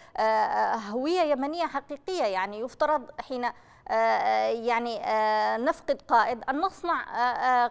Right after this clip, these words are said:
قادة، آه، جدد، يعني لا أن نظل، آه،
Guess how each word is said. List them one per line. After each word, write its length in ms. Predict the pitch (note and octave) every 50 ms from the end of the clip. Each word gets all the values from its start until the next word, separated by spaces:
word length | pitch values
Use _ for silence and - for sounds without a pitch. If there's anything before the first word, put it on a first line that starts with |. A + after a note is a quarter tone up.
| - -
قادة، 340 | - G4 C5 G#4+ - A3+ A3+
آه، 500 | A3+ A#3 A3 - G#3 A3+ A3 A3+ A#3 A#3
جدد، 400 | A3 A#3 E4+ D4 C#4+ C4 G3+ E3+
يعني 240 | G3+ F#3+ F#3+ G3+ A3
لا 180 | A#3+ C#4+ C#4 D4
أن 80 | D4
نظل، 320 | C#4+ C4 B3 C4+ C#4 C4 - - - - - - -
آه، 800 | - A3 A#3 A#3 A3+ A3+ A3 A3 A3 G#3+ A3 G#3+ G#3 G#3 G3+ G3